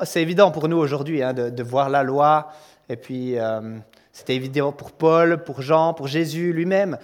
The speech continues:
que toute la loi, que toute la loi, elle peut être condensée dans, dans ce tout petit mot, l'amour, l'amour de Jésus. Et c'est un commandement qui est ancien,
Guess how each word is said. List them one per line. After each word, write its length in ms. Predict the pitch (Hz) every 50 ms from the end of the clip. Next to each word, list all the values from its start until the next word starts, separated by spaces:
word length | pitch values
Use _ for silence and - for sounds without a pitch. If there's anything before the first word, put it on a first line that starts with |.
| - - -
que 100 | - 147
toute 240 | - 240 240 -
la 160 | 226 220 202 208
loi, 520 | 208 208 220 247 269 269 262 - - _ _ _ _ _ _ _ _
que 100 | - 156
toute 240 | - - 254 247 240
la 100 | 226 214
loi, 180 | 220 226 220
elle 100 | 202 165
peut 100 | - 151
être 160 | 139 - -
condensée 720 | - 190 202 190 196 180 185 - - 180 180 180 170 - - - _ _ _ _ _ _ _ _ -
dans, 480 | 131 135 127 127 131 131 131 131 139
dans 500 | 131 127 127 127 127 131 127 123 123 123
ce 160 | 123 - - 135
tout 180 | - - 208
petit 240 | 185 - - - 180
mot, 340 | 160 160 170 180 208 208 180 - - - _ _ _ _ _ _ _ _ _ _ _ _ _ _ _ _ _ _ _ _ _ _ _ _ _ _ _ _ _ _ _ _ _ _
l'amour, 680 | 131 127 135 143 135 135 139 165 175 156 - - - - _ _ _ _
l'amour 400 | 139 127 139 151 156 160 147 147
de 120 | 139 151
Jésus. 480 | 147 131 160 160 151 123 139 175 196 190 - - - - - - - _ _ _ _ _ _ _ _ _ _ _ _ _ _ _ _ _ _ _ _ _ _ _ _ _ _ _ _ _ _ _ _ _ _ _ _ _ _ _ _ _ _ _ _ _ _ _ _ _ _ _ _ _ _ _ _ _ _ _ _ _ _
Et 60 | 120
c'est 160 | 117 - - 160
un 80 | 156
commandement 440 | 156 - 170 165 165 160 165 170 170
qui 140 | 165 - -
est 80 | 151
ancien, 400 | 147 143 151 - - 165 139 123